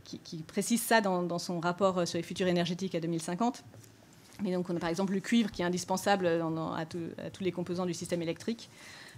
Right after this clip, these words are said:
euh, que ce soit le nucléaire, les renouvelables, euh, les batteries ou le réseau. Euh,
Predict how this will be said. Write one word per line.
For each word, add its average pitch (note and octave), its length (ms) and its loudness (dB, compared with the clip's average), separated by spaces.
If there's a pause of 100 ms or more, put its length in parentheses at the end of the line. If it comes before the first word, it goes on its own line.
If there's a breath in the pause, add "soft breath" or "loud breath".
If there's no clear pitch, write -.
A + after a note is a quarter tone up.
euh, E3 120 -6
que E3 100 -8
ce E3 80 -6
soit F3 100 -2
le E3+ 60 -2
nucléaire, F3 320 0
les E3 100 0
renouvelables, E3 520 -2
euh, D#3 200 -6 (880 loud breath)
les E3+ 100 2
batteries F3+ 440 2
ou - 40 -2
le F3+ 100 2
réseau. F3+ 440 4 (220)
Euh, - 280 -6